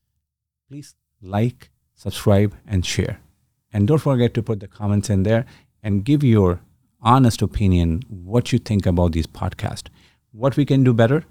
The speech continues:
and what we're doing great. See you next time. Bye for now.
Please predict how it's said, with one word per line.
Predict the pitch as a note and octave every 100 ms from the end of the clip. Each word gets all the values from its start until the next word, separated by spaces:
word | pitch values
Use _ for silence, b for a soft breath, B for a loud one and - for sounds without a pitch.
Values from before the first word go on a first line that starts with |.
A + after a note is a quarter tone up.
| _ _ _ -
and | G2 F#2+ G2
what | G#2+ G2+ G#2
we're | G#2+ G2
doing | F#2 F#2 F2+ _ _ E2
great. | - F2 - - _ _ _ _ _ _ _
See | - D3+
you |
next | D3+ C#3+
time. | - C#3 C#3 - _ _
Bye | E2+ F2+
for | -
now. | F#2+ F2 -